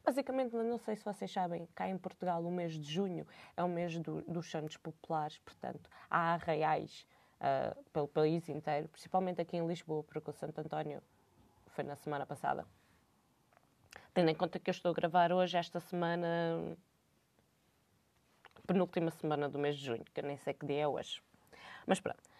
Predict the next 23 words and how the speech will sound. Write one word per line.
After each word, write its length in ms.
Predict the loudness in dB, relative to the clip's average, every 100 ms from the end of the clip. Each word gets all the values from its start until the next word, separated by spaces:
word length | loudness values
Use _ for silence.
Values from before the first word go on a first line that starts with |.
| -20 -20 4
estava 260 | 8 8
para 160 | 6 6
lá, 260 | 8 8
arraiais, 520 | 6 4 4 6 6 2
arraiais 380 | 2 2 2
para 100 | 0
aqui, 160 | -2 -2
pensei, 260 | -6 -2 0
não 140 | 2
vou 100 | 0
sair 240 | 0 0
à 120 | 0 0
noite, 160 | 0
pelo 160 | -2 -2
amor 160 | 0
de 80 | 0
Deus, 320 | 2 2 -2
quer 120 | -6 -4
dizer, 320 | -4 -4 0
covid, 440 | 4 4 6 4 2 -14 -20 -14 -2
eh, 160 | 2 2
muita 360 | 2 0 0
gente, 380 | 4 4 4 -2